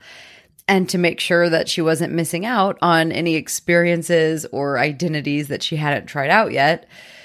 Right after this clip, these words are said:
she lived with twenty-six very different British subcultures and learned a lot about herself, the world,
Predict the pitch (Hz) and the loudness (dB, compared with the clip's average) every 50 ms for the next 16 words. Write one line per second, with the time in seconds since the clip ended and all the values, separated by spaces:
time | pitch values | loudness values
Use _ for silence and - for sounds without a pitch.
0 | - - _ _ _ - - 240 226 240 240 233 240 - 180 185 175 180 _ - | -20 -20 _ _ _ -6 -4 0 2 2 2 0 -2 -2 -2 -2 -2 -2 _ -8
1 | - 240 247 247 247 233 - - 202 196 196 - - - - - - - 190 262 | -6 -4 -2 -2 -2 -2 -2 -2 -2 -2 -2 -6 -10 -10 -10 -12 -16 -6 -2 0
2 | 339 392 381 392 381 359 339 247 196 254 254 247 - 233 247 240 233 - - 160 | 0 2 2 2 2 2 0 2 2 2 2 2 2 0 0 0 0 -4 -8 -4
3 | - 190 202 196 208 208 202 180 - - - - - - - - 214 208 175 175 | 0 2 2 2 2 0 -2 -2 -6 -8 -10 -12 -14 -8 0 2 2 2 0 -4
4 | - - - - - - - 104 95 82 - 151 - - - - - - - - | -10 -10 -10 -10 -8 -8 -6 -6 -6 -6 -6 -8 -8 -10 -12 -16 -20 -20 -20 -20
5 | _ _ _ 185 175 160 160 156 160 156 139 - - - _ _ _ _ _ - | _ _ _ 0 0 2 0 0 -2 -4 -6 -8 -12 -14 _ _ _ _ _ -6
6 | 185 180 180 185 185 185 185 160 156 147 160 170 175 175 175 160 156 151 147 143 | -2 0 0 2 2 0 0 0 0 2 4 4 6 6 6 6 6 6 4 4
7 | - 135 143 135 - - - - 233 233 226 226 220 190 - - - - - _ | 2 0 -6 -8 -8 -6 0 4 4 6 6 4 0 -2 -8 -14 -16 -18 -20 _
8 | _ - - 135 127 123 151 208 226 240 240 233 233 226 220 226 196 196 | _ -12 -10 -10 -8 -2 0 2 4 4 4 2 2 0 -2 -2 -4 -6